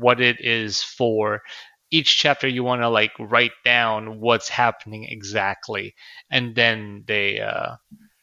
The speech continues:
you know, actually write the book itself. And I don't do that. I know Mark Lawrence doesn't do that either. Um,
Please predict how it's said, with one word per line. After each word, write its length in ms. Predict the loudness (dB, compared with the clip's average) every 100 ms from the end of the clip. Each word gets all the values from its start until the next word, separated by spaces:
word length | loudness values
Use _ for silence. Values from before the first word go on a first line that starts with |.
| _ _ _
you 120 | -6 0
know, 160 | 0 2
actually 380 | 2 0 -4 0
write 320 | 0 -2 -6
the 60 |
book 260 | -6 -8 -8
itself. 440 | -12 -2 0 0 -2
And 180 | -4 0
I 180 | 2
don't 180 | 4 2
do 120 | 0
that. 220 | 2 2 2
I 100 | 2
know 140 | 2
Mark 260 | 2 2 4
Lawrence 380 | 4 4 0
doesn't 320 | -4 -4 -6 -6
do 160 | -2
that 180 | 0 0 2
either. 400 | 2 0 -2 -6 -20 -20 -20 _ _ -6
Um, 720 | -2 0 0 -2 -6 -12 -20